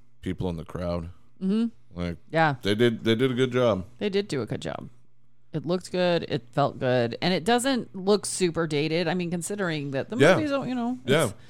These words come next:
Speaker 2: two thousand seven that they were, s-, two thousand six when they made it. You know, it's almost twenty years old, and it doesn't look it. It looks good.
Speaker 1: Like, yeah, you, you, you forget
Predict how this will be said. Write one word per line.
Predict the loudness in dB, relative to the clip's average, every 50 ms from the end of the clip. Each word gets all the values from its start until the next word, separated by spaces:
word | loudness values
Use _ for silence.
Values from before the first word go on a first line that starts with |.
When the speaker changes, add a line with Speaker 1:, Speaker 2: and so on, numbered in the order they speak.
| -20 -12 -8
Speaker 2:
two | -6 -2
thousand | 0 0 0 0 -2
seven | -2 0 0 0 2 0 0
that | -2 -2
they | -2 -2
were, | -2 -2
s-, | -2 -4 -10
two | -14 -16 -12 -6 -2 2
thousand | 2 4 2 2
six | 2 0 -2 -2
when | -2 -4
they | -2
made | -2 -2 -4 -4 -6
it. | -8 -10 -12 -16 -20 -20 -20 -20 -20 -20 -20 -20 -20 -16 -8 -2
You | 0 2
know, | 4 4 4 2
it's | 2 0
almost | 0 2 2 2 0 0
twenty | -2 0 0 2
years | 0 0 0 0
old, | 0 0 0 0 0
and | 0 -2 -2 -4 -8 -12 -20 -20 -20 -20 -20 -20 -20 -20 -10 -2
it |
doesn't | 0 2 2 2 0
look | -4 -4 -2
it. | -2 -2 -2 -2
It | -6
looks | -6 -6 -6 -6
good. | -6 -6 -4 -6 -6 -10 -12 -10 -4
Speaker 1:
Like, | 0 0 0 2 4
yeah, | 6 6 8 6
you, | 6 4 0 -2 -4 -4 -8 -8 -6 -6 -10 -12 -12 -16 -16 -6
you, | 0 2 2 2 2 0 -4 -8 -10 -18 -20 -20 -20 -20 -20 -20 -20 -20 -20 -20 -20 -20 -20 -20 -20 -20 -20 -20 -20 -20 -20 -20 -20 -20 -20 -20 -16 -8
you | -4 -2 -2
forget | 2 2 2 2 4 4 4 4 2